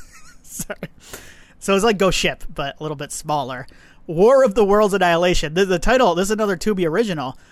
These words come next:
The title, this got one of the Baldwins. I believe that's, uh, Steven. Deathlink. I think that's, like,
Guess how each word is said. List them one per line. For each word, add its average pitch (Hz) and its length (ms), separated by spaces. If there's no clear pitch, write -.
The 165 100
title, 220 200
this 202 140
got 196 180
one 185 200
of 175 120
the 160 80
Baldwins. 160 600
I 139 80
believe 160 400
that's, 147 340
uh, 120 260
Steven. 220 640
Deathlink. 160 560
I 147 80
think 147 200
that's, 135 300
like, 135 260